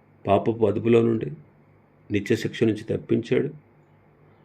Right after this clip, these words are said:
పాపపు అదుపులో నుండి మనల్ని విడిపిస్తున్నాడు.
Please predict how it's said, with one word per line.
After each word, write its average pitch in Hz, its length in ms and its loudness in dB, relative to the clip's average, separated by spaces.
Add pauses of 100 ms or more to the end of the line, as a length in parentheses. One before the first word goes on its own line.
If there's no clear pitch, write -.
(180)
పాపపు 110 420 4
అదుపులో 113 440 6
నుండి 110 200 2
మనల్ని 104 260 2
విడిపిస్తున్నాడు. 120 680 -4